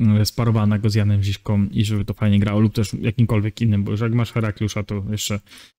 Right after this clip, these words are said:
długo będzie, będzie, e, on w te-, w topówce grywalny.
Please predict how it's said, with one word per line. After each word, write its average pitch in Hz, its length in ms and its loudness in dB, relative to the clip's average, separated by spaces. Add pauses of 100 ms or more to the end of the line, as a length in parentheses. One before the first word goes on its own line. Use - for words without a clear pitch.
(120)
długo 110 260 2
będzie, 101 360 0
będzie, 107 440 -4
e, 110 240 -2
on 104 180 -2
w - 160 -16
te-, 110 180 0
w - 80 -12
topówce 113 480 -2
grywalny. 151 500 2